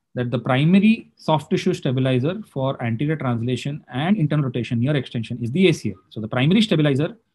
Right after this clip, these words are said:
near extension for internal rotation is the A C L. However, the I T band along with the Kaplan fiber system and the thickening of the anterolateral capsule, which we just discussed, are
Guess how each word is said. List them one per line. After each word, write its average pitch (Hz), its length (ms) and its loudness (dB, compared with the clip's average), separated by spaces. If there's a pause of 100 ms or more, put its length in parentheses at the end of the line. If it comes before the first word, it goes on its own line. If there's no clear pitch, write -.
(160)
near 165 200 4
extension 139 500 0
for 127 160 -4
internal 123 240 0
rotation 120 340 -2
is 110 100 -4
the 107 160 -4
A 107 40 -4
C 165 200 0
L. 240 320 -6 (360)
However, 135 540 2
the 139 220 -6
I 131 140 2
T 208 180 6
band 180 320 4
along 147 320 4
with 220 100 2
the 190 80 2
Kaplan 151 360 0
fiber 127 260 -4
system 151 440 -6 (220)
and 131 220 0
the 143 140 -6 (160)
thickening 226 340 4
of 175 100 4
the 170 60 2
anterolateral 139 500 0
capsule, 127 340 -4
which 120 140 -4
we 117 80 -4
just 127 180 -4
discussed, - 640 -6 (380)
are 185 480 2